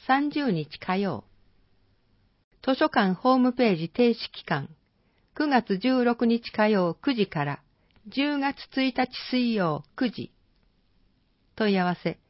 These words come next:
柳瀬川図書館、電話零四八四八七の二零零四。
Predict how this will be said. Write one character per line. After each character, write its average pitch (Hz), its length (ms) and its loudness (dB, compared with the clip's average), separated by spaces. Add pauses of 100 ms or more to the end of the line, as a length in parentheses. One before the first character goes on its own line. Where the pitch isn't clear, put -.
(280)
柳 262 240 4
瀬 294 120 -2
川 262 220 4
図 254 140 -2
書 262 160 -2
館、 143 300 -6 (280)
電 196 240 0
話 190 160 2
零 294 280 0
四 226 200 0
八 - 220 -4 (500)
四 277 240 2
八 262 380 -2
七 196 280 0
の 156 280 -4
二 254 340 0
零 214 260 0
零 180 360 0
四。 175 280 -4